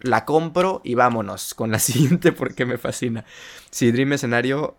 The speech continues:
es una, es una gran película. Em, pues bueno, entonces vamos con mi tres, si no me equivoco, que es la película, la mejor película francesa del dos mil veintitrés, que lamentablemente no va a estar en los Oscars, por lo menos en su categoría internacional, porque no la mandaron,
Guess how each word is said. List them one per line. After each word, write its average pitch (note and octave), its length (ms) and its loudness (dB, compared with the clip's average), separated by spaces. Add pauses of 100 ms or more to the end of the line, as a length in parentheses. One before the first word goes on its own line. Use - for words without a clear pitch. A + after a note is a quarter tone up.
es - 160 -12
una, A2+ 500 -4
es - 160 -10
una G#2+ 180 -4
gran G2 220 -8
película. - 360 -14 (720)
Em, D#3+ 960 0
pues D3+ 180 -8
bueno, G3 300 0
entonces E3+ 400 -10
vamos F3+ 280 -6
con C#3+ 280 -6
mi F3+ 160 -4
tres, F#3 320 -4
si - 120 -4
no D3 100 -4
me D3 80 -6
equivoco, D3 420 -4
que C#3 100 -6
es C3 100 -8
la A#2+ 280 -2
película, C3 720 -2 (580)
la A#2+ 120 0
mejor A#2+ 240 -4
película C3 360 -2
francesa A#2 460 -6
del G#2+ 160 -4
dos G#2+ 180 -6
mil A#2+ 140 -6
veintitrés, B2+ 520 -2
que - 80 -10
lamentablemente B2 600 -4
no A#2 120 -6
va A#2 60 -6
a - 20 -6
estar A#2+ 160 -8
en A2+ 100 -6
los G#2 180 -10
Oscars, A#2 320 -8
por B2+ 180 -6
lo C#3+ 80 -4
menos D#3+ 240 -4
en C3+ 100 -6
su - 280 -8
categoría A#2+ 840 -2
internacional, A#2 720 -4
porque G#2+ 200 -6
no A2 120 -2
la A2+ 100 -2
mandaron, F#3 560 0